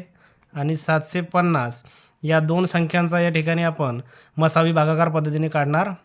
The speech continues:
आहोत. या ठिकाणी भागाकार पद्धतीने मसावी काढण्यासाठी अत्यंत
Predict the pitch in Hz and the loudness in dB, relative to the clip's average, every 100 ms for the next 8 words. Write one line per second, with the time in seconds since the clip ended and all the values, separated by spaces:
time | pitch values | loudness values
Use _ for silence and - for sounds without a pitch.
0 | - 151 139 117 - _ _ _ _ _ | -2 0 0 -4 -14 _ _ _ _ _
1 | _ - 156 175 175 175 185 190 156 170 | _ -4 0 2 4 4 4 2 0 2
2 | 185 180 175 170 175 170 156 170 170 165 | 0 0 0 0 0 0 0 0 0 0
3 | 156 165 175 165 165 156 165 | 0 0 -2 -2 -2 -2 -2